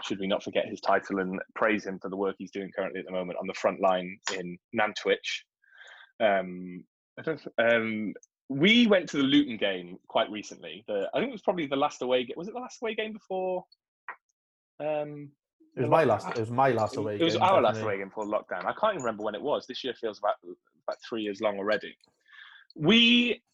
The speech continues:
Speaker 1: we have happened upon, uh, the phenomenon of the ground round. Um, so we've been drinking in the Wetherspoons beforehand because I think in Luton that's probably the only place to drink where you, where you're safe.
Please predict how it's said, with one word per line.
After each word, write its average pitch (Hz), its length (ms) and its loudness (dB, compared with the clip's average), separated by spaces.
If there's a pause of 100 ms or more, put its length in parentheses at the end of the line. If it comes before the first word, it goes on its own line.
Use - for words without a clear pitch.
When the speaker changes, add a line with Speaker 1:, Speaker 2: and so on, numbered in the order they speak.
(560)
Speaker 1:
we 202 260 4
have 190 240 4
happened 165 340 -4
upon, 117 460 0
uh, 113 260 6
the 120 60 -10
phenomenon 110 460 -2
of 92 100 -10
the 107 80 -10
ground 104 360 0
round. 76 360 -12 (880)
Um, 98 260 2
so 120 140 -6
we've 117 120 0
been 127 120 -4
drinking 156 300 0
in 135 80 0
the 123 60 0
Wetherspoons 117 500 0
beforehand 107 500 -2
because 104 220 -8
I 101 60 -6
think 110 180 -8
in 104 120 -6
Luton 101 220 -4
that's 101 160 -2
probably 95 260 -2
the 98 120 0
only 90 120 -2
place 92 220 -6
to 104 180 -2
drink 90 340 -4
where 92 120 -2
you, 90 300 -6 (160)
where 101 120 2
you're 87 80 0
safe. 87 300 0